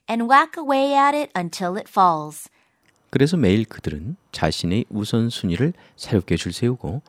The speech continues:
Speaker 2: 선두의 도미노를 찾고 그것을 철썩 때려 쓰러뜨립니다.
Speaker 1: Why does this approach work?
Speaker 2: 이러한 방식이 왜 작동할까요?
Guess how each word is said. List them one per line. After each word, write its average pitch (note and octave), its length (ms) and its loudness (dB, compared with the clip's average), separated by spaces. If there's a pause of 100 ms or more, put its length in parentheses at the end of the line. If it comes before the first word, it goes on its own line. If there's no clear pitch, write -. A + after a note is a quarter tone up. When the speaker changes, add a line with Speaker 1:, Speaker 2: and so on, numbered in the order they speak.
(240)
Speaker 2:
선두의 G#2+ 540 0 (240)
도미노를 D#2 440 -6
찾고 A2 460 -8 (320)
그것을 G2+ 440 2 (160)
철썩 - 760 -2
때려 E2+ 360 -2 (120)
쓰러뜨립니다. - 840 -4 (680)
Speaker 1:
Why D#4+ 300 6
does D4 260 2
this G#3 280 -2
approach G3+ 500 -4
work? G#3+ 360 -2 (360)
Speaker 2:
이러한 F2 680 2
방식이 D#2 640 -6
왜 A2 300 2
작동할까요? B2 680 -4